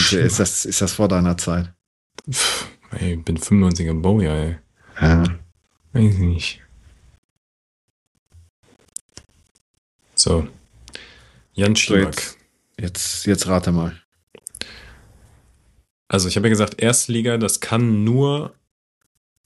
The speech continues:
Speaker 2: Hannover oder Unterhaching gewesen sein.
Speaker 1: Ja.
Speaker 2: Sag mir, wer war der
Speaker 1: Eins
Speaker 2: dritte?
Speaker 1: von beidem.
Speaker 2: Gerhard Tremmel, Jan Schimak und? Wer war der dritte?
Speaker 1: Oh, wen, wen hab ich denn jetzt noch genannt?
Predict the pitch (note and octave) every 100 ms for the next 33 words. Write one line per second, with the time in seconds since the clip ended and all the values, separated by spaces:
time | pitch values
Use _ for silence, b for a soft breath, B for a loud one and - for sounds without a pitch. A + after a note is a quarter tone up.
0 | _ _ _ - G2+ G#2 C3 - C3 A#2+
1 | A2 G2+ G#2 G2 E2+ F#2 - A#2+ A#2 A#2
2 | A#2 A2 A2 B2+ D3+ C#3 _ - F#2 F2
3 | F2 - _ _ _ _ _ _ _ _
4 | - F2 - _ - - G#2+ C3 G#2 A2+
5 | B2+ A#2 B2 B2 G#2 A2 G2 D#2 - -
6 | _ _ _ G#2+ A2 - A#2 A#2+ G#2+ G#2+
7 | - B2 B2+ - C#3 E3+ - _ _ _
8 | _ _ _ _ _ _ _ _ _ _
9 | _ _ _ _ _ _ _ _ _ _
10 | _ _ _ _ _ _ _ _ _ _
11 | _ _ - B2+ B2+ C3+ C#3 F3 - _
12 | _ A#2 G#2+ G#2 A2 G2+ A#2+ A2+ G#2+ G#2+
13 | F2 G2+ B2+